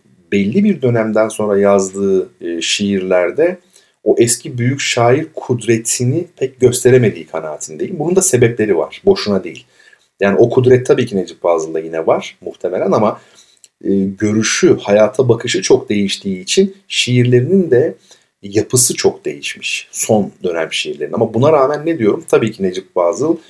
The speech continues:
özellikle ilk dönemde yazdığı şiirleri ki pek çoğunu kendisi reddetmiştir daha sonradan o şiirlerin.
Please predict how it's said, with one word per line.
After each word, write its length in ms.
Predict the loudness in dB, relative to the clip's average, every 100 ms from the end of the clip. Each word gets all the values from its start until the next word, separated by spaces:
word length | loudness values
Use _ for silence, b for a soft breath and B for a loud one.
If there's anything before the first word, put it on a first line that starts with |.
| B B
özellikle 640 | 0 2 2 0 -2 0 0
ilk 280 | -4 -6 -4
dönemde 380 | -2 -2 -4
yazdığı 500 | -2 -2 -4 -6 -8
şiirleri 440 | -8 -10 -8 -8 -8
ki 280 | -8 -10 -10 _
pek 220 | -4 -4
çoğunu 280 | -2 -2 -2
kendisi 500 | -4 -6 -6 -8 0
reddetmiştir 720 | 0 0 -4 -6 -14 -10 -6
daha 160 | -6 -6
sonradan 400 | -6 -8 -8 -8
o 80 |
şiirlerin. 600 | -10 -12 -14 -10 -8 -8